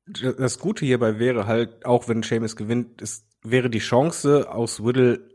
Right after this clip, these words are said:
mehr Charakter zu machen oder ihnen Motivation zu geben. Dass da vielleicht dieser Titelverlust irgendwas ändert, wodurch er halt,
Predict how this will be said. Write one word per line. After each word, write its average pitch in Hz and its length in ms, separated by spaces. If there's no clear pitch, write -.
mehr 117 260
Charakter - 360
zu - 100
machen 117 200
oder 135 180
ihnen 143 220
Motivation 139 480
zu - 140
geben. 95 280
Dass - 300
da 123 200
vielleicht 127 440
dieser 120 200
Titelverlust 175 720
irgendwas 147 420
ändert, 170 540
wodurch 147 320
er 120 80
halt, 131 260